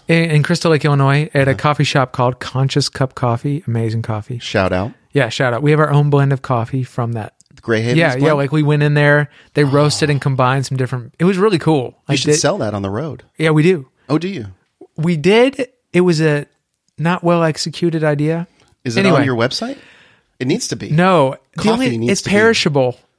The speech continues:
Speaker 1: though, and that's
Speaker 2: Oh.
Speaker 1: what makes it hard.
Speaker 2: Yeah.
Speaker 1: Anyway, I used to brew it before house shows,
Speaker 2: Uh-huh.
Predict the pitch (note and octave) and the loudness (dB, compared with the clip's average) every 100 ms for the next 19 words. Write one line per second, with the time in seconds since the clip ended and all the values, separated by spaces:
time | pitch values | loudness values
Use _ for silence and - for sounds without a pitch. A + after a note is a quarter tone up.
0 | - D3+ C#3 C#3 D3+ E3 F3+ F#3 E3 D#3 | -2 2 4 2 0 -2 -2 -2 -2 -4
1 | E3+ - _ - - D3 C#3+ E3 F3+ - | -6 -10 _ -20 -6 -2 0 0 -4 -10
2 | _ A2 G2 F#2+ _ - F3 C#3 B2+ F3+ | _ -14 -12 -14 _ -2 0 0 -2 -2
3 | A#3 - D#3+ C#3+ D3+ F3 F3 D#3+ F3+ D#3+ | -2 0 0 2 4 4 2 0 0 2
4 | D3+ D3+ - F#3 F#3+ G3 - A2 | 2 0 0 0 0 -4 -6 -4